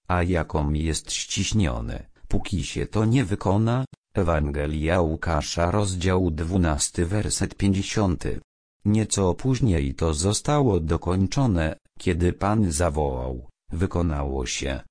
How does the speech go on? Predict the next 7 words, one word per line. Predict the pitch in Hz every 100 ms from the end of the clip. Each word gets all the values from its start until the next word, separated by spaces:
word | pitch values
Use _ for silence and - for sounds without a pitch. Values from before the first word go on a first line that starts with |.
| _ _ _ -
Jego | 92 95 82 95
chrzest | - - 95 - -
w | - -
śmierć | - 135 143 - - 82
został | 76 73 - 101 98
wówczas | 90 120 - - 90 - -
ukończony. | 71 67 101 101 - 107 87 65 60